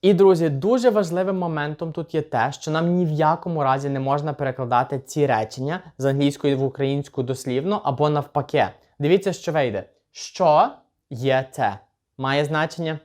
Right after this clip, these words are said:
Ні, ніхто в українській так не говорить. І така ж сама беліберда вийде, якщо ви скажете якесь речення з української на англійську, не міняючи граматику.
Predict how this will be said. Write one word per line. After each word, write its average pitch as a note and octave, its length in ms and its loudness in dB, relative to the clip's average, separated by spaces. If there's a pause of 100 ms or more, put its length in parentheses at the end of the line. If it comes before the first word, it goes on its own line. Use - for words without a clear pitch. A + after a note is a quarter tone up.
(140)
Ні, A2+ 260 -4
ніхто A2 300 0
в - 20 4
українській D3 440 0
так C3+ 200 -6
не C3 60 -4
говорить. A#2+ 500 -2 (280)
І D3+ 100 -6
така F3+ 360 2
ж G3+ 60 -10
сама D#3+ 340 -2
беліберда C#3 600 -2
вийде, D3 320 0
якщо C#3+ 320 -2
ви C#3 100 0
скажете C#3+ 500 -4 (220)
якесь D3 380 0
речення C#3+ 460 2
з C3+ 60 -2
української C#3 580 -4
на C3+ 100 -6
англійську, C3 460 -2
не C3+ 100 0
міняючи C3 440 -2
граматику. A#2 680 -4